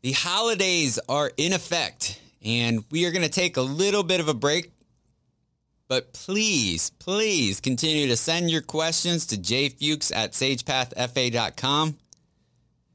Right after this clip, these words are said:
I'd be happy to answer those questions via email. You can also call me. Whatever you need, I'm here to help. This would be a great time to look back at old episodes of Dad Sense.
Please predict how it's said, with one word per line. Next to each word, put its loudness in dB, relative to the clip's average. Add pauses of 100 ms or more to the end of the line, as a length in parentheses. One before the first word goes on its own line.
(100)
I'd -4
be 0
happy -2
to 0
answer 0
those 0
questions 0
via 0
email. 2
You 0
can 0
also 2
call 0
me. 0 (380)
Whatever 0
you 2
need, 2 (200)
I'm 0
here 2
to 2
help. -2 (1120)
This 2
would 0
be 2
a 0
great -2
time 2 (220)
to 0
look 0
back -4 (720)
at 0
old 2
episodes 0
of -6
Dad 0
Sense. 0